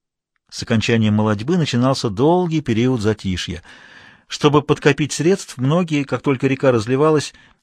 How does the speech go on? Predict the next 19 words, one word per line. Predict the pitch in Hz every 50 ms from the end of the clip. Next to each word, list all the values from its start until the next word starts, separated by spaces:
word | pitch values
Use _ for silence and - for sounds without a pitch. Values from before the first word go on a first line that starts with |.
| -
и | - 104
можно | 104 113 110 95 95 101
было | 90 101 98 92
переправлять | - 117 113 - 117 120 120 117 113 98 -
на | 117 110
лодке | 113 117 104 - - -
огромные | - - 110 101 113 117 110 98 101 101 101
каменные | - 117 104 98 95 95 98 98
глыбы, | 95 104 143 185 202 156 120 92 - - - - _ _ _ _
шли | - - - - 104 135 170
работать | 180 160 131 107 110 165 190 190 190 - 147
на | 135 113
большие | 104 110 101 - - 147 160
строительные | 151 - 107 107 117 110 - 120 113 113 104
площадки. | - 101 98 - - 92 82 - - - - - _ _ _ _ _ _ _ _ _ _ _ _ _ _ _ _ _ _ _ - - - - - - - - - - - - _ - -
Умы | 123 131 143 165
египтян | 180 151 135 123 117 110 - - 123 107 98
терзало | - - 113 107 107 135 147 147 139
беспокойство. | 123 120 - - 139 - - 151 139 - - - - -